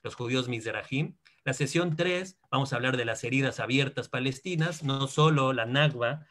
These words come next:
que es este desastre palestino, o la memoria del desastre palestino por la guerra del cuarenta y ocho, que pierde el mundo árabe con Israel, y genera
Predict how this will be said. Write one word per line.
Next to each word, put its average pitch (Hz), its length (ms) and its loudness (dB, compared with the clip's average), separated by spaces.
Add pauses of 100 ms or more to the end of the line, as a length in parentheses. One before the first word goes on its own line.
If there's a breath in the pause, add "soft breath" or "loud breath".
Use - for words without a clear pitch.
(200 loud breath)
que 123 100 -2
es 120 120 -6
este 117 200 -6
desastre 127 500 0
palestino, 127 680 -2
o 120 120 -4
la 110 100 -2
memoria 127 440 2
del 113 160 -4
desastre 131 440 -4
palestino 123 560 -2
por 117 160 -4
la 107 120 -6
guerra 123 260 -2
del 113 100 -6
cuarenta 120 380 -2
y 135 100 2
ocho, 143 320 0 (220 loud breath)
que 117 120 -4
pierde 151 360 4
el 120 60 0
mundo 131 260 4
árabe 123 320 0
con 127 200 0
Israel, 143 520 2 (180 loud breath)
y 170 100 -2 (140)
genera 135 540 2